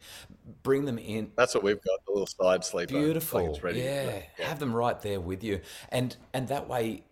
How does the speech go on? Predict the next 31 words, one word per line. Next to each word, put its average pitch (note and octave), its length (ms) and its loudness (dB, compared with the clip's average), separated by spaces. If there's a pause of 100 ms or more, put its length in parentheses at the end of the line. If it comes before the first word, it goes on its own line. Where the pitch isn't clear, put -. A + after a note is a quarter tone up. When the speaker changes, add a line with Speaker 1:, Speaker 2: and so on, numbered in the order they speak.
(180)
Speaker 1:
it's, - 360 -2 (120)
it's - 200 -2
not B2 200 2
as C#3+ 140 0
disruptive. F#2 760 -2 (480)
They're G#2+ 140 4
close G#2+ 480 2
to G#2 100 -2
you. F2+ 100 0
You F#2+ 200 -4
can F#2 140 -4
reach G#2 260 2
out, F2+ 140 0
drag A2+ 260 2
'em G#2+ 80 0
across, F#2+ 320 0
stick - 220 -4
'em G#2 80 -2
on G2+ 80 0
the G2+ 80 2
boob. F2+ 340 2
<laughs> - 280 -4
Do - 120 -4
you G3 60 4
know E3+ 40 8
what - 60 0
I D#3+ 60 6
mean? E3 80 6
Like, D#3 140 8
it's D3 120 -6
just F3+ 220 2